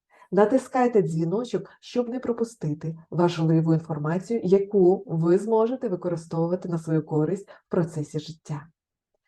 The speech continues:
Також ставте вподобайки і коментуйте,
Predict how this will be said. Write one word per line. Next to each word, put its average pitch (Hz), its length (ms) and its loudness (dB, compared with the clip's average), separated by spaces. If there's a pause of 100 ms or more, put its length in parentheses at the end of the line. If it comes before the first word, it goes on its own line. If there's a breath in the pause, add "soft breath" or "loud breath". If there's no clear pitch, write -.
(200)
Також 214 520 0
ставте - 460 0
вподобайки 202 920 -2 (100)
і 254 120 0
коментуйте, 190 880 -2